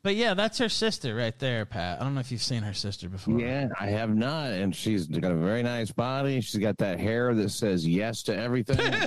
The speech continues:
Speaker 2: Huh?
Speaker 1: I mean, but, like, this is not an accomplishment. I mean, her ass, like I said, great. But, like, okay, you were born with a great ass and you show it to men. Like, that's not
Speaker 2: Well,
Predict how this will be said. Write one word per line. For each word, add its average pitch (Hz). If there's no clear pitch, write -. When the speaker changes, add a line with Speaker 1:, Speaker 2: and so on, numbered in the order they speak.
Speaker 2:
Huh? 120
Speaker 1:
I -
mean, 359
but, 330
like, 302
this 403
is 330
not 233
an 196
accomplishment. 156
I 160
mean, 185
her 214
ass, 196
like 180
I 208
said, 214
great. 165
But, 165
like, 156
okay, 214
you 143
were 156
born 180
with 202
a 180
great 175
ass 208
and 135
you 151
show 160
it 185
to 202
men. 175
Like, 110
that's 135
not 160
Speaker 2:
Well, 170